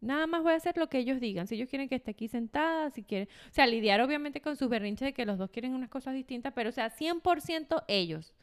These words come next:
Que a veces el querer hacer tantas cosas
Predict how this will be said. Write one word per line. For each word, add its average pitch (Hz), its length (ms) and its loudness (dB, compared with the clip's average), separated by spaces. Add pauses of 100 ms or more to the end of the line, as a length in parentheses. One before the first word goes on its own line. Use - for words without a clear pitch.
(480)
Que 254 120 6
a 214 160 8
veces 254 680 2 (140)
el 214 320 2
querer 233 380 4
hacer 330 300 0
tantas 359 540 0
cosas 277 500 0